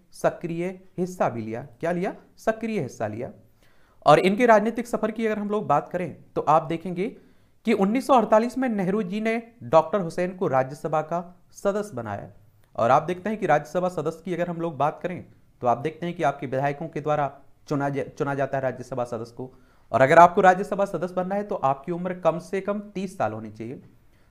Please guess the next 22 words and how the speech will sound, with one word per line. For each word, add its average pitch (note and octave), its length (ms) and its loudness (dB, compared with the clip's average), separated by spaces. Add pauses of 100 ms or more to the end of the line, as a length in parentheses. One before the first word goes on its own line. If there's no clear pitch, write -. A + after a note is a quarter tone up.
(180)
अधिकतम F#3 460 4
उम्र F#3 200 -2
की F#3+ 140 -6
कोई G#3 200 2
सीमा D#3 240 -4
नहीं A2+ 140 -6
रखी A2 240 -8
गई A2+ 120 -8
है। C#3+ 160 -16 (580)
और A#2+ 180 6
आप D3 140 8
देखते F3 260 -2
हैं F3+ 80 -4
कि F3+ 60 -2
राज्यसभा D3+ 460 4
में E3+ 140 -2
बारह D3 200 4
सदस्यों D#3+ 420 -4
को D#3+ 100 -4
आपके C#3+ 260 0
राष्ट्रपति C3 420 -2
साहब - 380 -4